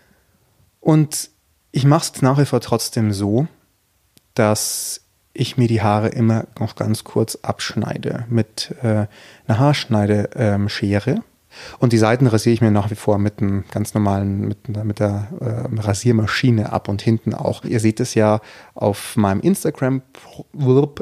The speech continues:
Instagram-Profil, Sebastian Punkt Panholzer. Da habe ich euch auch wieder ein Video hochgestellt, damit ihr euch mal angucken könnt, ähm, wie momentan so mein Stand der Dinge ist.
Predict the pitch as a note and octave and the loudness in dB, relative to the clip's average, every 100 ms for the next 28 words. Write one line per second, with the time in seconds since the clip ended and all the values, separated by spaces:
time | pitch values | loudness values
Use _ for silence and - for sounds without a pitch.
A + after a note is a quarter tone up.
0 | - E3 G#3+ - C#3 B2+ - A2 C3+ D#3 | -4 0 0 2 -2 0 2 4 4 0
1 | - B2 C#3 - C3+ C3+ F#3+ A3 G#3+ - | 0 0 0 -4 -4 0 0 -2 -4 -6
2 | - G2+ G2+ - G#2+ - G#2 - G#2+ A#2 | -4 -4 -4 -4 -4 -4 -8 0 0 2
3 | C#3+ - - G#3+ _ - - - - - | -2 -2 -4 -6 _ -20 -20 -20 -20 -20
4 | _ _ - D3 F3 E3+ D3+ D#3 E3 D3+ | _ _ -2 2 4 2 0 0 2 2
5 | C3+ C3+ D3+ D#3+ E3 - E3+ - E3+ A3 | 4 2 4 4 2 0 -4 2 2 2
6 | E3+ E3 - - C#3+ D3+ C3+ - C#3 F3+ | 2 0 -2 -2 -2 -2 -4 -2 0 0
7 | - - F3+ - F3+ G3 - - D3+ D3+ | -2 -2 -6 -4 -6 -6 -8 -4 -2 -2
8 | D3+ D3+ D3 - - C3+ D3 C#3 C3 C3+ | -2 -2 -4 -8 -8 -2 0 0 0 -2
9 | C#3+ B2+ B2 - A#2 C3+ A#2 B2+ E3+ G3 | 0 0 -2 -2 -4 -4 -2 0 0 -4
10 | - | -10